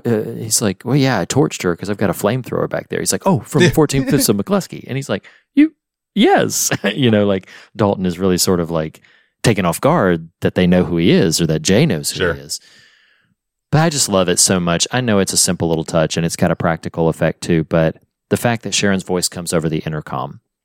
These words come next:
Speaker 1: uh, almost as if it was from heaven, and I'm actually not trying to be hyperbolic or weird, like, like, it comes over the intercom. It's just
Speaker 2: Sure.
Speaker 1: like,
Speaker 2: Yeah.
Speaker 1: you know, and then Jay is like, you know, "Well, I'm talking to your neighbor right now." And she's like,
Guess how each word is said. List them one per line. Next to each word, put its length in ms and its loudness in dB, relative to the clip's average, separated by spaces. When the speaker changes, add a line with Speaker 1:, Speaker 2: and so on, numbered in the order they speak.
Speaker 1:
uh, 160 2
almost 320 0
as 100 0
if 100 -2
it 40 0
was 140 -2
from 160 -2
heaven, 420 -8
and 120 0
I'm 80 2
actually 260 2
not 160 0
trying 180 -10
to 60 -12
be 120 -6
hyperbolic 600 -6
or 60 -8
weird, 260 -14
like, 200 -12
like, 300 -2
it 80 -14
comes 280 2
over 180 2
the 100 -4
intercom. 440 -12
It's 100 -16
just 140 -2
Speaker 2:
Sure. 80 4
Speaker 1:
like, 200 -2
Speaker 2:
Yeah. 160 -4
Speaker 1:
you 100 4
know, 260 2
and 160 -2
then 380 0
Jay 260 2
is 180 0
like, 400 -2
you 80 2
know, 140 4
"Well, 240 4
I'm 140 2
talking 400 0
to 120 2
your 220 6
neighbor 880 4
right 280 2
now." 260 2
And 140 2
she's 260 2
like, 160 -2